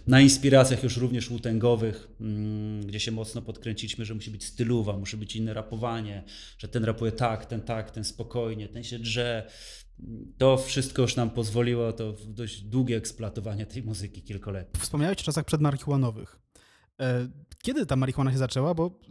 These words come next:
Speaker 2: jakby nie ma, nie da się ukryć, że ona była dość dużą inspiracją do powstania debiutu Kalibra. E, kiedy zaczęliście palić i jak to w ogóle było z dostępnością wtedy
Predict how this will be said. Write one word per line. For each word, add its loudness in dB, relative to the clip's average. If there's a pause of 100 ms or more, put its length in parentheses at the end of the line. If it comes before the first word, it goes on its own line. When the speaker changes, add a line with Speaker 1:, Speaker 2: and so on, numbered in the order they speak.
(140)
Speaker 2:
jakby 0
nie 6
ma, 2
nie 4
da 0
się 2
ukryć, -2
że 0
ona 0
była 2
dość 0
dużą 0
inspiracją 0
do -2
powstania -2 (440)
debiutu 2
Kalibra. -4 (420)
E, 4
kiedy -2
zaczęliście 0
palić -2
i 0
jak 2
to -2
w -4
ogóle 0
było 0
z 0
dostępnością -4
wtedy -10